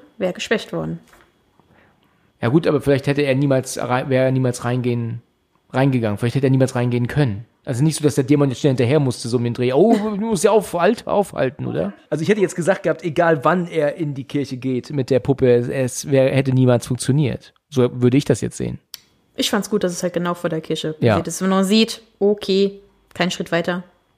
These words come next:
Speaker 1: Ja, ich glaub, dann sind wir schon, wo die, ähm, Evelyn bei ihr in der Wohnung sitzt, ne?
Speaker 2: So ist es. Die ist jetzt, ähm, dort. Warum genau k-, ist sie jetzt wieder da auf einmal?
Speaker 1: Die waren noch zusammen einkaufen. Ist es nicht auch, wo sie die ganzen Kleider und Schlafanzüge für die
Speaker 2: Ja,
Speaker 1: Kleine
Speaker 2: richtig.
Speaker 1: auspackt? Genau.
Speaker 2: Genau.
Speaker 1: Und dann kommt ja auch die Szene, wo die Mia sie fragt, was ist denn eigentlich passiert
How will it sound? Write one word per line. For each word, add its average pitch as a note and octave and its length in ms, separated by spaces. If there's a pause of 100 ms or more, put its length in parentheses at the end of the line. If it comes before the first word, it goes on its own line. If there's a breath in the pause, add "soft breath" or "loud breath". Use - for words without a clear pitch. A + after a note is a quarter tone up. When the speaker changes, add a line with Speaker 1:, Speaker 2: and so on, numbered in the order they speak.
(240)
Speaker 1:
Ja, A3 60
ich F#3+ 100
glaub, F#3 140
dann G3 160
sind A#3 180
wir B3 60
schon, A3+ 260
wo G#3+ 120
die, G#3 320
ähm, G3 520
Evelyn A3+ 320
bei A3 80
ihr F#3+ 80
in A3 60
der G#3 100
Wohnung A3 220
sitzt, E3+ 260
ne? B3 140 (100)
Speaker 2:
So D#3+ 200
ist A#3+ 120
es. C3 220
Die F3 140
ist - 160
jetzt, D#3+ 240
ähm, D#3 240
dort. C#3+ 340
Warum E3 500
genau D#3 440
k-, - 140
ist E3+ 180
sie E3+ 80
jetzt E3 240
wieder F3+ 360
da D#3 300
auf F#3+ 180
einmal? G3 340 (100)
Speaker 1:
Die G#3 100
waren A3 80
noch A#3 80
zusammen F#3+ 240
einkaufen. G3+ 380
Ist G#3+ 100
es A3+ 80
nicht A3 180
auch, G3+ 60
wo G3 80
sie F#3+ 100
die F#3 60
ganzen F3 460
Kleider B3 500
und F#3+ 100
Schlafanzüge G#3+ 600
für G#3+ 100
die F3+ 80
Speaker 2:
Ja, E3+ 80
Speaker 1:
Kleine G3+ 160
Speaker 2:
richtig. F#3 220
Speaker 1:
auspackt? G3+ 140
Genau. G#3+ 400 (180 loud breath)
Speaker 2:
Genau. A#2 280
Speaker 1:
Und G#3 200
dann G3+ 160
kommt G#3+ 220
ja G3 100
auch F#3+ 80
die G3+ 100
Szene, G3 320
wo F#3 60
die F#3 100
Mia F#3 220
sie F3+ 80
fragt, F#3+ 280
was F3+ 140
ist - 140
denn F#3 100
eigentlich F3 320
passiert - 580